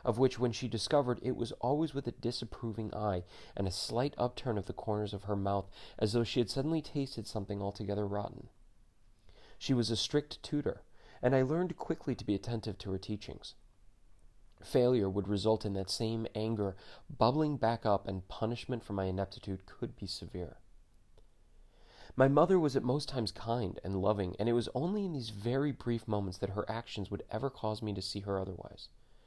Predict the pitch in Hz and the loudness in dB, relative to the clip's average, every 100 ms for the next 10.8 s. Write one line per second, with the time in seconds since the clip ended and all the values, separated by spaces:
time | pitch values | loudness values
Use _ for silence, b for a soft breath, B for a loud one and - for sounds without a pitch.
0 | B B B B - 131 120 - 151 151 | B B B B 4 4 6 2 4 2
1 | 123 117 127 123 101 - 101 - 110 123 | 2 2 4 2 0 -2 -2 2 2 2
2 | 135 131 131 B B - 104 98 123 - | 0 -2 -6 B B -2 2 4 2 2
3 | 113 107 B B B B 135 127 123 - | -2 -2 B B B B 4 4 2 -4
4 | - 151 170 185 139 135 120 - 117 113 | -2 -2 0 0 2 2 0 -2 -2 -2
5 | 107 110 107 110 123 127 117 - 107 113 | -2 -2 -2 -2 0 0 0 -2 -4 -6
6 | - 113 127 131 113 104 104 95 92 98 | -8 -6 -4 -2 -2 -2 -4 -4 -6 -4
7 | 104 95 - 104 107 98 - B B - | -4 -4 -2 0 2 0 -2 B B 2
8 | 127 165 175 - - 127 110 117 131 120 | 4 4 2 0 0 -2 0 0 0 -2
9 | - - 113 117 104 - 117 107 101 107 | -2 -2 -2 -2 -4 -2 0 0 -2 -2
10 | 113 - 107 95 - 107 - | -4 -4 -10 -8 -2 -2 -2